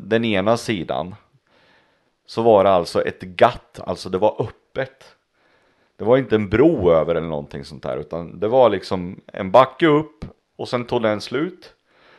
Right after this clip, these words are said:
Och sen var det som en landningsbana tjugotre meter bort. Så det var helt öppet i tjugotre meter och där skulle man anpassa liksom och flyga över.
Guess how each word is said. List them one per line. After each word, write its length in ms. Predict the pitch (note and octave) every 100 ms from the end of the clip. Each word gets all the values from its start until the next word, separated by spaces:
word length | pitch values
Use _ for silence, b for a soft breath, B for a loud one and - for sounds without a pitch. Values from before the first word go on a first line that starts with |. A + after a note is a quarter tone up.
| b b b b b _ _
Och 220 | - B2+
sen 280 | B2+ A#2+ A#2
var 180 | A2 G2+
det 140 | G2+
som 220 | F#2 G#2
en 140 | G2 G2
landningsbana 920 | G2+ E2+ E2+ D#2+ - F2 E2 G2 F#2+
tjugotre 480 | - F#2+ - F2+ E2
meter 260 | D#2+ D#2
bort. 360 | - - - - _ _ _ b b b b b
Så 100 | - A2
det 40 |
var 80 | B2+
helt 540 | - B2+ E3 D#3+ - -
öppet 460 | G#2+ - - A2 -
i 80 |
tjugotre 440 | F#2+ G2+ - G2 F2+
meter 420 | G#2+ A2 - D2+
och 80 | F2+
där 120 | A2+
skulle 240 | A2 A2
man 140 | G#2+ G#2
anpassa 840 | G2 F2+ D#2 - G2+ - F#2+ F2+
liksom 320 | E2 D#2 E2
och 120 | E2+
flyga 400 | - F#2+ E2+ F2
över. 400 | E2+ D#2 D#2 D2